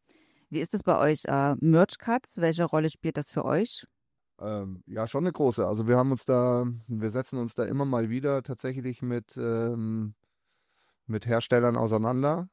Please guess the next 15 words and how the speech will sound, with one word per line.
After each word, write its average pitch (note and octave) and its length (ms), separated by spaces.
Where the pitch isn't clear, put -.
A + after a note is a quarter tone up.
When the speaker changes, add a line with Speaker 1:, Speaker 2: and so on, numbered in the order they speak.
Speaker 2:
und A2 720
testen A#2+ 500
hin A#2 180
und A2+ 160
her C3+ 420
und, A2 600
ähm, G#2 720
ja, A2 240
versuchen, C#3 1080
die A#2+ 100
beste - 360
Qualität A2+ 1000
dann, G#2+ 480
ähm, G#2 840
auch - 460